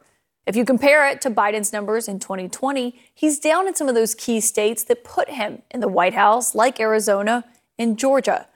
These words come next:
To break down these numbers, here with me now, C N N political commentator Karen Finney, who is the communications director for the Democratic National Committee, and Kristen Soltis Anderson, a C N N political commentator and Republican strategist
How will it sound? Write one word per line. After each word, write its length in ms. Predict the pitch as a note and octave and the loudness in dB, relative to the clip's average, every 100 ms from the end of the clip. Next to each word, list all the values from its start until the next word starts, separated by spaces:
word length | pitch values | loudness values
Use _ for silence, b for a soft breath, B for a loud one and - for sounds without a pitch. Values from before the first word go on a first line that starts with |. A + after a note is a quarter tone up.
| _ _ _ _ - | _ _ _ _ -4
To 80 | B3 | 2
break 240 | B3 C#4+ | 4 4
down 160 | D4+ C4 | 2 0
these 180 | A#3 G#3+ | 0 0
numbers, 420 | G#3 G#3 G#3+ A3 | 0 0 0 0
here 120 | A#3 | 2
with 100 | A#3 | 2
me 100 | A3 | 0
now, 360 | G#3+ G#3 G#3 G#3+ | -2 -2 -2 -2
C 160 | - | -4
N 60 | A3 | -4
N 100 | G#3 | -4
political 380 | - B3 C4 B3+ | 0 0 2 0
commentator 640 | B3 A#3 A#3 A#3 A3+ A#3 | 0 -2 0 0 2 0
Karen 360 | A3+ G3+ F#3 F#3 | -2 -4 -4 -4
Finney, 400 | - A3 A#3 B3 | -4 -2 -2 -4
who 180 | G#3+ | -2
is 80 | G#3+ | -2
the 100 | A3 | 0
communications 720 | G3+ A3 A3 B3 B3 C4 A#3+ | -2 -2 -2 0 0 0 -4
director 480 | A3 G#3+ G#3+ A3+ G#3+ B B | 0 0 2 0 0 B B
for 240 | _ B3 C#4+ | _ 4 4
the 80 | C#4 | 6
Democratic 580 | B3 A3+ A3 G#3 A3 | 4 2 2 2 2
National 400 | G#3+ F#3+ - G3 | 0 -2 -2 -6
Committee, 500 | G3+ G#3 A3 A3+ A#3 b b b | -6 -2 0 0 -2 b b b
and 100 | G#3+ | -8
Kristen 300 | G3+ G#3+ G#3+ | -2 -2 -2
Soltis 360 | G3+ G3+ G3+ G3 | -2 -2 -2 -4
Anderson, 500 | G#3+ A3 A3+ A#3 A#3 | -2 -2 0 0 -2
a 80 | A3 | -2
C 160 | - | -4
N 60 | G3+ | -4
N 80 | G3 | -2
political 380 | A3 A#3+ B3 A#3 | 2 4 4 2
commentator 600 | A3+ A3 A3+ A3 A3+ B3 | 2 0 2 2 4 2
and 160 | A3 | 0
Republican 540 | G#3 - B3+ C4 A#3+ A3 | -6 -2 0 2 0 0
strategist 640 | - G#3 G3+ G#3 G3+ | 2 2 2 0 -2